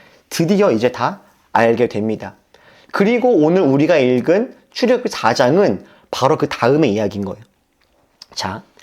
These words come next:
삼 장에서 이렇게 하나님의 꿈과 마음과 비전들이 모세에게 다 전달된 그 다음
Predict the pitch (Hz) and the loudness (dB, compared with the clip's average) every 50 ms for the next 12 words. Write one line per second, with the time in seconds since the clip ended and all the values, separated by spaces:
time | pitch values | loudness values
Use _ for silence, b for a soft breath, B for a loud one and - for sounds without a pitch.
0 | b b b b b b b b b b - - 240 247 277 262 233 175 127 - | b b b b b b b b b b -2 0 2 4 4 4 2 2 0 0
1 | - 185 160 107 95 95 - - - 123 139 165 170 - - - 151 170 202 226 | 0 0 0 0 -2 -6 -14 -8 -2 0 0 0 0 -2 -8 -6 -6 -6 -6 -8
2 | - _ _ _ _ - 233 233 247 240 233 220 220 208 208 - 254 254 247 233 | -16 _ _ _ _ -2 0 0 2 2 2 2 2 0 0 0 0 0 2 2
3 | 220 226 220 170 131 123 135 147 143 - 139 135 139 - 117 143 151 147 120 123 | 2 2 2 2 2 2 2 2 2 0 0 -2 -2 -2 -2 0 0 2 2 2
4 | 123 139 170 233 269 - B B B B B B - 117 120 127 127 127 202 196 | 2 2 0 0 -2 -6 B B B B B B 0 2 2 2 2 2 2 2
5 | 185 165 139 160 - - - - 120 120 117 - - - 127 131 151 151 185 180 | 2 2 0 -2 -4 -4 -6 -4 -4 -4 -4 -4 -4 -2 0 0 2 2 2 2
6 | 170 139 - 160 165 160 151 - - 151 - - - - 113 123 139 123 95 85 | 2 2 0 0 0 0 -2 -2 -4 -4 -4 -4 -4 -2 2 2 2 2 0 -2